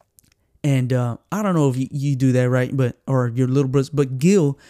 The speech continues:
as soon as I opened the door, I'm like, "Oh my God, Gil." And my abuelito's asking him, "Who did it? Who did it?" And Gil's pointing at me, and I'm like, "What? I didn't do it. I didn't do it." Basic <laughs> six, six-year-old mentality. We're like,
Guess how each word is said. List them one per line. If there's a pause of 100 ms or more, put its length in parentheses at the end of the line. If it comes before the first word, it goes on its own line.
(240)
as
soon
as
I
opened
the
door,
I'm
like, (100)
"Oh
my
God,
Gil." (920)
And (360)
my
abuelito's
asking
him,
"Who
did
it?
Who
did
it?" (880)
And
Gil's
pointing
at
me,
and (480)
I'm
like,
"What? (120)
I
didn't
do
it. (200)
I
didn't
do
it."
Basic
<laughs>
six,
six-year-old
mentality.
We're
like,